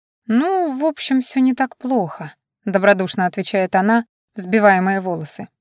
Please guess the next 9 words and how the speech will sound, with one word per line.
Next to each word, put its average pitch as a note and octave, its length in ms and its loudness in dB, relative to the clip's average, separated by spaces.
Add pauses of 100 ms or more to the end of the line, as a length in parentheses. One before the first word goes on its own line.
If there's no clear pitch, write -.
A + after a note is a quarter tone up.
(560)
«При D#4 200 -4
таком C#4 420 4
количестве A3 580 2
окрашивания G3 720 0
ты - 140 -6
неплохо C4 480 -2
за B3+ 120 4
ними A3 200 4
ухаживала». F#3 680 -2